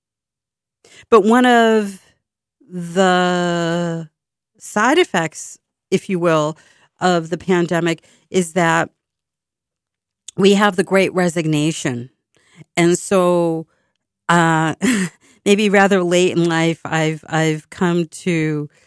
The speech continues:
really appreciate economics. And I, increasingly, I, I have, uh, developed a very strong interest in it, how the economy works, the different phenomenons, the,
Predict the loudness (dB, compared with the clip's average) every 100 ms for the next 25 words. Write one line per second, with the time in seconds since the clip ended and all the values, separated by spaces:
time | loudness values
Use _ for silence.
0 | _ _ _ -2 0 2 -2 -2 -4 -4
1 | -2 -2 -2 -4 _ -6 -2 -2 -2 -2
2 | -4 -10 -16 -6 -4 -4 -6 -4 -4 -2
3 | -4 -10 _ _ -2 -2 0 -2 0 0
4 | 0 -2 -2 -2 -2 -4 -6 -4 -4 -2
5 | -4 -6 -10 _ _ _ -10 -6 -6 -6
6 | -10 -18 -20 _ _ _ _ _ _ _
7 | _ _ _ _ _ _ _ _ _ _
8 | -6 -2 2 2 2 -4 -6 -2 -2 -2
9 | -2 -2 -2 -2 -4 -2 -6 -6 -4 -2
10 | -2 -4 -4 -4 -4 -6 -6 -4 -4 -6
11 | -4 0 2 0 -6 -18 -16 -18 _ _
12 | _ -8 -6 -6 -6 -6 -4 -2 0 0
13 | -2 -4 -6 -12